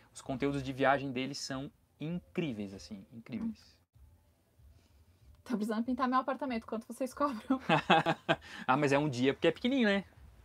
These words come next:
Speaker 2: É. <laughs> Mas olha, pagando bem, quem sabe?
Speaker 1: É.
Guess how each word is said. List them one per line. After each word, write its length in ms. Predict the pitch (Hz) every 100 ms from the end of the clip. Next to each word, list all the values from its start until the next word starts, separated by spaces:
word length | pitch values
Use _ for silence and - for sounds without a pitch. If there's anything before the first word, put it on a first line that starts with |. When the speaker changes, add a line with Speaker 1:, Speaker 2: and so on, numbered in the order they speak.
| - -
Speaker 2:
É. 160 | - - 277 - - -
<laughs> 600 | 392 - 403 - 480 - - _ - - - - - - - - -
Mas 180 | 262 220
olha, 220 | 285 285
pagando 320 | 220 202 202
bem, 180 | 185 190
quem 180 | 214 220
sabe? 400 | - 247 170 - 127
Speaker 1:
É. 340 | 120 135